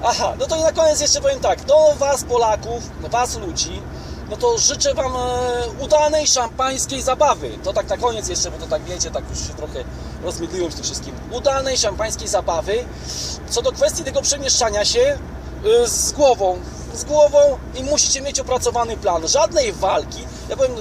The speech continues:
bo ktoś powie, no ale zatrzymają mnie. Nic nie walczcie.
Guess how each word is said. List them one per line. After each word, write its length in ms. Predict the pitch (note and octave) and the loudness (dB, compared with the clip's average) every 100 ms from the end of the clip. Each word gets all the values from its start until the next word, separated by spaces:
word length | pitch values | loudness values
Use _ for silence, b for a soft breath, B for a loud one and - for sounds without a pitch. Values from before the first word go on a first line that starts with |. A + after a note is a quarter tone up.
| G3+ | -8
bo 60 | |
ktoś 160 | G#3 A#3+ | -4 -2
powie, 260 | A#3 A3 - B B B | -2 -4 -6 B B B
no 80 | - | -2
ale 160 | G#3 G#3+ | -2 2
zatrzymają 640 | G3 - G3+ G3 G3+ F#3+ | 0 0 -2 0 0 -2
mnie. 120 | F#3+ | -6
Nic 460 | B3+ G4+ A4+ A4+ - | -8 -4 -2 0 0
nie 160 | F4 D#4+ | 2 4
walczcie. 560 | E4 D#4 - - - | 6 4 2 -4 -4